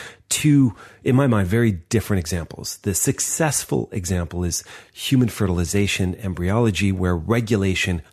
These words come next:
closely followed the Warnick report in nineteen eighty-four. The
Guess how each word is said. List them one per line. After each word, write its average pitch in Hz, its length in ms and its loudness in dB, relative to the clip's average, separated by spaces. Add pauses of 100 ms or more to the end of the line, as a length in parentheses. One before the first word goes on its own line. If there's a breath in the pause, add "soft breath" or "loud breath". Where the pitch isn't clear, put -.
closely 127 500 0
followed 90 640 0
the 92 100 0
Warnick 87 600 -2
report 82 380 -6
in 92 40 -6
nineteen 85 320 -4
eighty-four. - 400 -12 (760 loud breath)
The 135 320 0